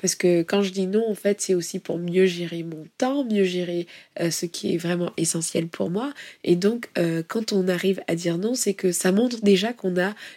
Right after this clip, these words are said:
une certaine assurance, une certaine, euh, conscience de notre temps, une certaine, euh, voilà, une certaine lucidité sur,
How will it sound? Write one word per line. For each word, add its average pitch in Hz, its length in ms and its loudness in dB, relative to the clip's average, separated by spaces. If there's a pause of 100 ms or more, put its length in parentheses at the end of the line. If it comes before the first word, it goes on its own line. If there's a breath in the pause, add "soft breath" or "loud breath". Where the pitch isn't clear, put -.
une 180 140 -2
certaine 175 420 0 (100)
assurance, 202 760 -2
une 202 100 -2
certaine, 180 500 -2 (140)
euh, 165 140 0
conscience 190 680 0
de 180 120 -2
notre 165 240 -2 (120)
temps, 240 220 -2 (320 loud breath)
une 180 100 -2
certaine, 185 460 2
euh, 160 360 -4 (1300)
voilà, 196 320 8
une 196 120 6
certaine 240 340 6
lucidité 233 500 2
sur, 240 360 2